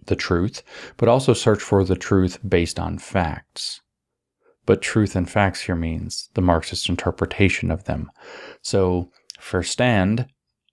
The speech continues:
the lower level understanding in Hegel is epistemological procedures, and they should submit to the gnoseological Vernunft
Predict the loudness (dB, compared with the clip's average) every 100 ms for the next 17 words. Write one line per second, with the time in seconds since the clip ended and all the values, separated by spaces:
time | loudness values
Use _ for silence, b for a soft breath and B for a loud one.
0 | _ _ _ 0 2 4 4 4 4 4
1 | 2 2 0 -2 0 0 -2 0 0 0
2 | -2 -4 _ _ -4 -2 -4 -8 -14 _
3 | _ -10 -6 2 2 4 2 4 2 0
4 | -2 -2 -4 2 4 4 4 4 2 2
5 | -2 2 2 4 4 4 0 0 2 6
6 | 6 6 4 2 2 2 0 -4 -6 -8
7 | -4 -2 0 0 -2